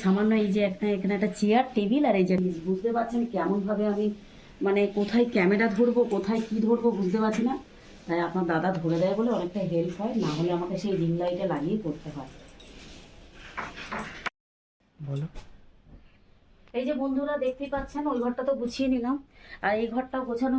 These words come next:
Speaker 1: হয়ে গেল। এবার এই চাদর টাদরগুলো গায়ে দিয়েছিল, বুঝতেই পারছেন বর্ষা হয়েছে বলে একটু ঠান্ডা ঠান্ডা ওয়েদার ছিল,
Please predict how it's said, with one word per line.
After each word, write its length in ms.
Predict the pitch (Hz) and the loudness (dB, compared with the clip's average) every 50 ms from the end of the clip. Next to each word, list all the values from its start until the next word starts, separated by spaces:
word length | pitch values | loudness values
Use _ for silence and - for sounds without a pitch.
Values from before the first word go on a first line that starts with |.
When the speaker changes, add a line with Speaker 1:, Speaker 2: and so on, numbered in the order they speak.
| 240 254 | 0 0
Speaker 1:
হয়ে 160 | 262 254 247 247 | -2 -2 -2 -2
গেল। 120 | 269 269 330 370 359 - - - - - - - - - - 214 - - - 208 220 | -2 -2 -2 -2 -2 -4 -10 -18 -20 -20 -20 -20 -18 -18 -20 -20 -20 -14 -6 -4 -2
এবার 140 | 226 233 233 240 | -2 0 -2 -2
এই 60 | 240 240 247 | -4 -2 -2
চাদর 240 | 208 196 208 233 - - | -2 -2 -4 -6 -6 -8
টাদরগুলো 380 | 240 233 247 247 247 240 262 262 233 | -6 -6 -6 -6 -4 -4 -4 -4 -2
গায়ে 180 | 208 190 196 202 208 | -4 -4 -4 -4 -4
দিয়েছিল, 240 | 233 226 - 262 262 214 | -6 -6 -4 -4 -4 -4
বুঝতেই 240 | 214 214 - 247 240 240 | -4 -4 -4 -2 -2 -2
পারছেন 220 | 233 226 - 247 247 208 214 | -2 -4 -4 -6 -4 -2 -2
বর্ষা 320 | 202 196 - - 233 233 220 - - - - - - - - - | -2 -4 -4 -4 -4 -4 -4 -6 -12 -20 -20 -20 -20 -20 -12 -8
হয়েছে 200 | 220 226 220 240 247 | -6 -6 -4 -4 -4
বলে 120 | 247 262 262 226 | -2 -2 -2 -2
একটু 120 | 196 - 247 - | -4 -6 -10 -6
ঠান্ডা 220 | 208 220 202 202 214 220 | -2 0 0 0 0 -2
ঠান্ডা 200 | 240 240 226 233 233 | -2 -2 -2 -2 -2
ওয়েদার 300 | 220 220 202 190 185 240 - | -2 -2 -4 -4 -6 -6 -8
ছিল, 160 | - - 196 | -8 -8 -4